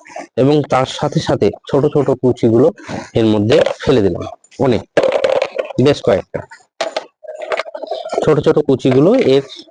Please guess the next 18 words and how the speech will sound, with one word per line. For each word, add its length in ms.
মধ্যে 280
ফেলে 240
দিলাম। 280
আপনারা 340
ছোট 220
ছোট 220
বালির 420
চালা 280
যে 120
মোটা 480
দানাগুলো 560
হয়, 260
পাথরগুলো, 600
সেগুলো 380
দিতে 240
পারেন। 280
এই 160
যে, 120